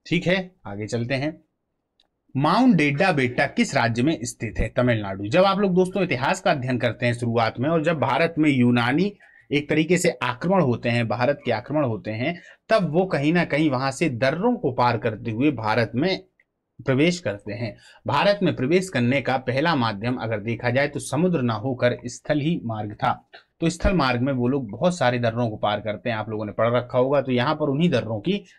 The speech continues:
बात चल रही है। तो नीलगिरी पर्वत की सबसे ऊंची चोटी है, ठीक है, डेडा बेट्टा, यह तमिलनाडु राज्य में स्थित है और इसकी ऊंचाई छब्बीस सौ सैंतीस मीटर है। कितनी है?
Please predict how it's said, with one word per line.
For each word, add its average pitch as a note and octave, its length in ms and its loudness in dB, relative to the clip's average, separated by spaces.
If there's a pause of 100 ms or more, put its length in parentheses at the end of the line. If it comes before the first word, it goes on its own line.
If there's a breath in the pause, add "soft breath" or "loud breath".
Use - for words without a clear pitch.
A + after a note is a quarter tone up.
(120)
बात A#2 220 0
चल G2+ 200 -4
रही F#2 240 -8
है। G#2+ 100 -6 (580 soft breath)
तो D3 40 2
नीलगिरी A3 520 4
पर्वत F3 340 4
की F#3 120 2
सबसे F3 300 0
ऊंची E3 220 4
चोटी E3 340 2
है, F3 140 2 (320)
ठीक F#3 180 2
है, G#3 140 2
डेडा C#3 300 2
बेट्टा, D3+ 360 0 (380 loud breath)
यह G3 260 2
तमिलनाडु F3+ 480 6
राज्य C3+ 280 2
में D#3 120 4
स्थित F3 320 -2
है E3+ 160 4
और D3 100 2
इसकी D3+ 280 -2
ऊंचाई C#3+ 380 2
छब्बीस D3 420 -4
सौ F3 80 -2
सैंतीस A#2 420 -2
मीटर G2+ 280 -6
है। G2 80 -12
कितनी B2 300 -2
है? G3+ 200 0